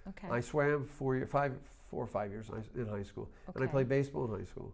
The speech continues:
Speaker 1: So you understand the essence of the game. It's hard, I think, when you have someone commentating that's never done any of that.
Speaker 2: That's
Speaker 1: You've
Speaker 2: correct.
Speaker 1: been right in the trenches where they are, so you understand a little better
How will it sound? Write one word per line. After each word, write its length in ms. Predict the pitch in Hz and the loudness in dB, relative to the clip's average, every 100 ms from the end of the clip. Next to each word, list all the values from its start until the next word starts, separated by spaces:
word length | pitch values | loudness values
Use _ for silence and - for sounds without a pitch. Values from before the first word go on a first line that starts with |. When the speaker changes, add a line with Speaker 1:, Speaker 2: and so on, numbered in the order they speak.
| - | -8
Speaker 1:
So 260 | - - 220 | -4 2 4
you 240 | 220 226 | 6 6
understand 800 | 220 185 180 - 190 175 170 - - - | 4 2 -2 -2 0 0 -4 -8 -12 -6
the 120 | 190 - | -2 2
essence 400 | 214 208 180 - | 2 2 0 -2
of 140 | 165 | -2
the 80 | 165 | 0
game. 320 | 185 170 170 | 2 2 2
It's 120 | 175 | -2
hard, 320 | 165 233 226 202 | 4 10 10 10
I 80 | |
think, 280 | 175 185 175 | 4 0 -2
when 140 | 185 175 | 0 0
you 80 | |
have 140 | 180 165 | 0 0
someone 300 | 196 170 160 | 0 -2 -4
commentating 520 | - 175 170 180 165 | -4 -4 -2 -4 -4
that's 160 | 165 180 | -4 -4
never 140 | 165 | -4
done 240 | 156 160 | -2 -2
any 220 | 160 147 143 | -2 -6 -8
of 100 | - | -8
that. 280 | - - - - | -10 -10 -12 0
Speaker 2:
That's 200 | 151 143 | 6 6
Speaker 1:
You've 120 | 226 220 | 8 8
Speaker 2:
correct. 80 | |
Speaker 1:
been 160 | 240 220 | 8 10
right 180 | 214 208 | 10 8
in 80 | 196 | 4
the 80 | |
trenches 400 | 175 208 180 185 | 2 -2 0 0
where 140 | 190 165 | 0 2
they 120 | 165 | 4
are, 120 | 170 | 4
so 140 | 170 196 | 2 2
you 160 | 185 | 2
understand 440 | 180 170 147 185 165 | 2 -2 -4 -4 -4
a 40 | |
little 180 | 160 156 | -2 -2
better 160 | 170 | 0